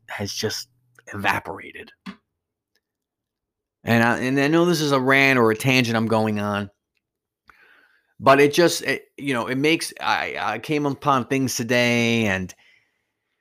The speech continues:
and it just, you know, I, I, that's why I'm ranting. And, um, and this division now, being cut from a different cloth and, and being aware of deception, others who are not, it's, it's, it's taking a toll on me now.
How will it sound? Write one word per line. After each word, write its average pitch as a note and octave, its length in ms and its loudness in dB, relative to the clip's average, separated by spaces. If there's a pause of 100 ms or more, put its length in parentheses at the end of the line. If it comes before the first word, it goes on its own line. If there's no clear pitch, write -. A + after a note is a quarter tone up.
(760)
and A2 120 -4
it C3 100 -4
just, - 380 -2
you C3+ 80 -2
know, G#2 140 0
I, G#2 400 0
I, - 40 0
that's A2 260 -4
why B2+ 140 2
I'm A2+ 140 2
ranting. C3+ 440 -2 (440)
And, G2+ 380 -2
um, F#2 440 -2 (1600)
and G#2 560 -2 (2500)
this D3+ 300 4
division D3 560 4
now, A#2+ 500 0
being C3 300 -4
cut C#3+ 200 -4
from A#2+ 180 -6
a A#2 40 -4
different A#2+ 300 -4
cloth A#2 540 0
and, G#2 240 -6
and G#2 160 -6
being B2 220 0
aware A#2+ 240 2
of G#2+ 80 -2
deception, A2 500 -2
others A#2 280 -2
who A2 140 -4
are G#2 100 0
not, A2 360 -2
it's, - 300 -8
it's, A2 300 -2
it's - 240 -6
taking C3+ 320 0
a G#2+ 40 0
toll A#2+ 340 4
on F#2 180 -2
me G#2 200 -2
now. B1 320 -14